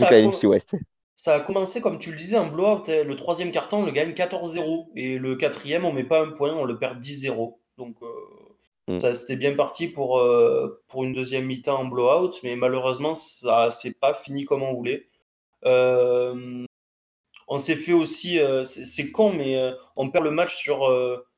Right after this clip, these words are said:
Speaker 1: d'entrée de jeu sur le premier drive de Murray, deuxième jeu du match, où, euh, où Emmanuel Ogba est vraiment laissé tout seul par, sur un blitz par notre ligne offensive, qui fait un bon match encore pourtant.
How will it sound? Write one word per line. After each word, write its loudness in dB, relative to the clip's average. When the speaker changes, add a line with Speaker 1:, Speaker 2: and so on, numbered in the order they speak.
Speaker 1:
d'entrée -2
de -6
jeu -4
sur -6
le -4
premier -4
drive -2
de -6
Murray, -4
deuxième 0
jeu -2
du -4
match, -2
où, 0
euh, 2
où -4
Emmanuel 2
Ogba 2
est -4
vraiment -2
laissé -2
tout -10
seul -2
par, 2
sur -2
un -2
blitz -6
par -2
notre -6
ligne -6
offensive, -4
qui -16
fait -4
un -2
bon 0
match 0
encore -4
pourtant. -4